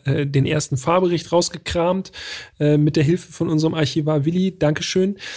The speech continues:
Hundertfünfundvierzigtausendvierhundertfünfzig D-Mark.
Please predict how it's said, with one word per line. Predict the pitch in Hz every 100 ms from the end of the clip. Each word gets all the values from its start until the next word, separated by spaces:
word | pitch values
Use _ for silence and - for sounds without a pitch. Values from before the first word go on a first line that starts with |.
| - - -
Hundertfünfundvierzigtausendvierhundertfünfzig | 214 247 254 - - 202 196 180 185 175 - - - 175 185 180 185 185 - - 208 185 180 175 170 135 - 202 226 - - 165 -
D-Mark. | 143 135 175 180 127 - 131 -